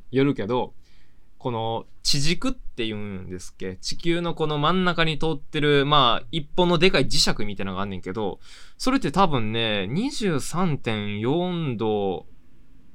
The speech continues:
傾いてるんじゃなかったかな？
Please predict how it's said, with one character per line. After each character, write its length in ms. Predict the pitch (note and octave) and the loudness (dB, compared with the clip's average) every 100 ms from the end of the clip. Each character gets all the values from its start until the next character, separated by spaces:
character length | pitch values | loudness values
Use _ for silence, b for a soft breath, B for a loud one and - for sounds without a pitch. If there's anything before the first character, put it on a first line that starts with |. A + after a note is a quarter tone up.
| - - - - - | -18 -18 -18 -18 -16
傾 440 | - - C#3 C3+ | -12 -6 -2 0
い 80 | C#3 | 0
て 100 | C#3+ | 4
る 100 | C3+ | 4
ん 60 | A#2+ | 2
じ 80 | G#2 | -2
ゃ 40 | |
な 120 | G#2+ | -2
か 80 | A2+ | -2
っ 80 | - | -4
た 100 | F2+ | -4
か 80 | G2+ | 0
な？ 240 | F#3 - | 0 0